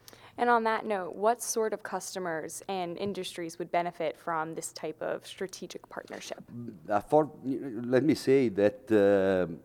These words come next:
Speaker 2: the, the answer could be very easy because I could say easily that all the customers and all the users, uh, uh, but not just because of a relationship with the strategic partners. We have to also to,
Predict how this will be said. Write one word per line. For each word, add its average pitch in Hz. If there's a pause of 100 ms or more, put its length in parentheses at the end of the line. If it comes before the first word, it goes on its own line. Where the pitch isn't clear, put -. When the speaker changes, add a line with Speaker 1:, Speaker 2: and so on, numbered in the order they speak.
(140)
Speaker 2:
the, 90
the 87
answer 113
could 95
be 95
very 92
easy 131
because 98 (300)
I 87
could -
say 87
easily 78
that 76
all 127
the 80
customers 78
and 76
all 82
the 80
users, 92
uh, 67 (640)
uh, 82 (100)
but 95
not 110
just 104
because 87
of 80
a 85
relationship 90
with 82
the 82
strategic 90
partners. 87
We 85
have 87
to 87
also -
to, 98